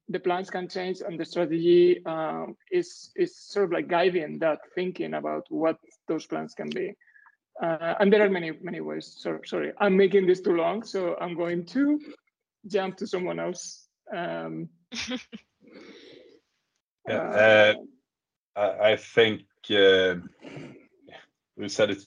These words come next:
Speaker 3: pretty well. Uh, but I, I think a common denominator that helps with, especially the strategy part, to, to resolve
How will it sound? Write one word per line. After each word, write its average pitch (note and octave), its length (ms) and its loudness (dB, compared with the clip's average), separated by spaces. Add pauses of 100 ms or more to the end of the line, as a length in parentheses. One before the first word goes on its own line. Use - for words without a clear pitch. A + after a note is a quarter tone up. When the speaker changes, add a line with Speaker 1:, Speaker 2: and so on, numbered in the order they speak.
(140)
Speaker 3:
pretty - 200 -4
well. - 260 2 (600)
Uh, F#2+ 480 4 (640)
but A2+ 120 8
I, G#2 260 2
I G#2+ 40 0
think C3 240 2
a A2 280 4
common G#2+ 600 0 (1080)
denominator F#2+ 800 0
that E2+ 180 -4 (540)
helps - 360 -6
with, F2 180 -4 (180)
especially E2+ 480 -10
the E2 60 -14
strategy G2 460 0
part, D#2+ 340 -6 (200)
to, E2+ 260 -14
to E2+ 180 -14
resolve F2 560 4